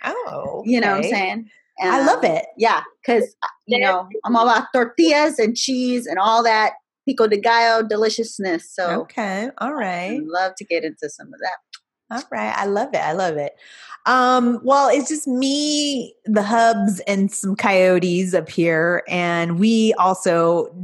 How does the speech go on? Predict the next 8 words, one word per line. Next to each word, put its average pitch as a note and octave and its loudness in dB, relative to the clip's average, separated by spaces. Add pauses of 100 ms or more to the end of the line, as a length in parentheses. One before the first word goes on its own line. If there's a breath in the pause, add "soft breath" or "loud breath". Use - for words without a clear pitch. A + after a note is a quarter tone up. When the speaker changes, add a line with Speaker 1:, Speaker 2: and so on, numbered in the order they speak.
Speaker 1:
don't F3+ 2
give F3+ 0
a G#3 2
shit A#3 2
about, F3+ 0 (260)
uh, F#3 2 (140)
football. F3+ -2 (800 loud breath)
But C#4 4